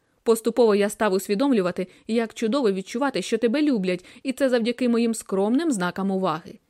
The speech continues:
Я зрозумів, для того, щоб мене любили, зовсім не обов'язково робити для дружини щось серйозне і велике. Це стало для мене откровенням. Особлива здатність жінки.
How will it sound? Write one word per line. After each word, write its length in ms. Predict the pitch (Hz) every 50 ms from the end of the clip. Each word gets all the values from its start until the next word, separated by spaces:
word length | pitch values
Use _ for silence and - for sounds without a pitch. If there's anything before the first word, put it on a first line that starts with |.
| _ _ _ _ _ _ _ -
Я 240 | 254 247 269 269 262
зрозумів, 600 | 240 269 294 294 285 320 311 294 226 160 143 - - _ _ _ _
для 220 | - 175 196 190 196
того, 300 | - - 247 233 190 180
щоб 220 | - - 175 180
мене 240 | 185 190 214 226 208
любили, 480 | 190 175 165 170 226 269 247 190 175 175 - _ _ _
зовсім 640 | 180 170 165 180 202 233 277 294 - - 294 254
не 100 | 247 240
обов'язково 580 | 226 214 233 214 214 220 214 - 311 302 262 214
робити 320 | 202 202 208 269 - 208
для 160 | 190 196 202 196
дружини 420 | 196 202 208 202 254 285 254 208
щось 260 | - - 220 208 -
серйозне 580 | - - 233 226 240 262 330 330 269 220 226 226
і 40 | 220
велике. 460 | 240 233 214 214 151 - - - - - _ _ _ _ -
Це 180 | - 440 415
стало 320 | 392 - - 370 330 320 294
для 120 | 277 294
мене 300 | 285 294 285 269 262 254
откровенням. 840 | 254 262 - - 247 233 208 190 180 160 151 147 143 143 - - - _ _ _ _ _ _ _ _ _ _ _ _ _ _ _
Особлива 720 | 302 302 277 - 269 220 196 185 190 185 208 240 349 381
здатність 600 | 302 233 202 180 185 185 - 226 233 247 214 190
жінки. 580 | 185 214 180 175 156 131 135 - 156 - -